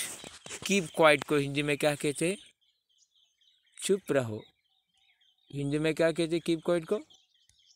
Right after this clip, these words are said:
चुप रहो। हिंदी में keep quiet को चुप रहो कहते हैं। ओके, अगला देखेंगे my pleasure।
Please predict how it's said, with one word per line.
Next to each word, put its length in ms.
चुप 280
रहो। 500
हिंदी 320
में 280
keep 220
quiet 280
को 260
चुप 280
रहो 280
कहते 360
हैं। 460
ओके, 240
अगला 260
देखेंगे 560
my 320
pleasure। 640